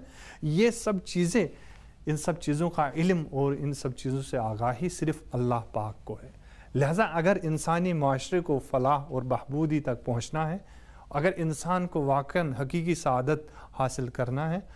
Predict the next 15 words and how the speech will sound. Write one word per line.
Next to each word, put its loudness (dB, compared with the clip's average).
تو 6
وہ 6
اسی 0
سائے 2
میں 0
ہوگی 0
جب -2
انسان 0
اس 0
قانون 0
کو 0
follow 0
کرے، -4
اس -10
قانون 2